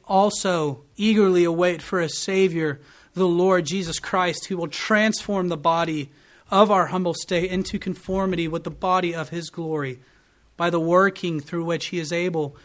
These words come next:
to even subject all things to himself." So Paul is saying in this section as a whole, starting back from verse twelve, that we are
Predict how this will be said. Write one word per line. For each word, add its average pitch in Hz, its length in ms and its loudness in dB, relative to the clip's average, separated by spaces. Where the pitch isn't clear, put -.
to - 140 -8
even 175 280 0
subject 151 640 -6
all 180 320 4
things 170 540 -4
to 165 240 -6
himself." 147 880 -6
So - 260 0
Paul 196 440 0
is 156 100 -2
saying 190 400 -2
in 180 100 0
this 160 180 -2
section 190 400 -2
as 165 160 -4
a 151 40 -6
whole, 185 600 0
starting 196 400 2
back 190 240 4
from 196 160 0
verse 190 240 4
twelve, 196 320 4
that 175 140 2
we 196 160 4
are 190 160 4